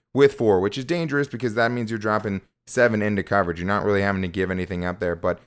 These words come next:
the running game, I think, will be tricky for the Chargers because the Browns also, you know, allow the third fewest rushing yards per game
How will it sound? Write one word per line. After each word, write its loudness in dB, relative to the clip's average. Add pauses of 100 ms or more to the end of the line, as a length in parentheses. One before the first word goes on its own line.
(100)
the 4
running 2
game, -2
I 0
think, -4
will -2
be 0
tricky 0
for -4
the -2
Chargers -2
because -8
the -6
Browns 0
also, 2
you 0
know, 2
allow 4
the -2
third 0
fewest 0
rushing 0
yards -2
per -2
game -2